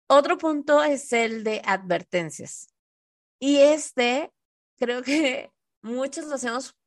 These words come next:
por ejemplo, cuando estamos en el parque, "Te vas a caer, no, no te subas, deja ahí,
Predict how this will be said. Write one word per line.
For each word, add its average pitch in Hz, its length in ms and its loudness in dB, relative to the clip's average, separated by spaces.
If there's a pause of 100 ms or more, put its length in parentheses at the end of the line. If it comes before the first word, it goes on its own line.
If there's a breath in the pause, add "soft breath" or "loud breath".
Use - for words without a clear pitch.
(120)
por 220 140 0
ejemplo, 254 260 -2
cuando 330 200 0
estamos 226 360 -2
en 269 120 -4
el 190 120 -2
parque, 226 560 -2
"Te 277 120 8
vas 370 200 6
a 427 60 4
caer, 285 340 2 (260)
no, 233 380 2 (180)
no 302 180 2
te 466 140 -2
subas, 370 440 -2 (300)
deja 381 360 -2
ahí, 247 260 -6